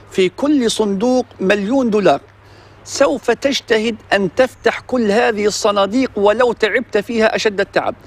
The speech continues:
لأنك ترى أمامك هدفا محددا واضحا، هي عشرة صناديق،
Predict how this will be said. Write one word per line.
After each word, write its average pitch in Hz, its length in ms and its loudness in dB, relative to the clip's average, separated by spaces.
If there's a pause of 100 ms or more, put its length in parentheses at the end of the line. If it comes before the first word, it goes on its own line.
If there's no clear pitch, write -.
(420)
لأنك 190 560 0
ترى 220 160 4
أمامك 185 560 0
هدفا 185 460 0
محددا 156 760 -2
واضحا، 208 440 0
هي 220 200 2
عشرة 262 340 0
صناديق، 233 560 0